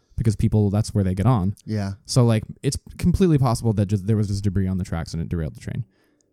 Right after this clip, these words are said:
Speaker 1: But it is a really weird coincidence that this happened two days after a Green Line train derailed.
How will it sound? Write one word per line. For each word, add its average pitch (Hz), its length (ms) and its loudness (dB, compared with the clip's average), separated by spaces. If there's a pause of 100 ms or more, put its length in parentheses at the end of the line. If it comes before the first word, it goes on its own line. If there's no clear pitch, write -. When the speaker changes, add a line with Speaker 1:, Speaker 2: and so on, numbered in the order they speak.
(120)
Speaker 1:
But 135 300 4 (180)
it 120 140 -2
is 123 100 2
a 120 80 2
really 113 220 2
weird 101 200 -2
coincidence 107 600 -4 (340)
that 110 340 -2 (120)
this 110 400 -4
happened 110 480 -4 (420)
two 190 380 4
days 165 400 4
after 123 380 -2
a 110 40 -2
Green 127 260 2
Line 101 280 -2
train 95 280 -4
derailed. 90 440 -4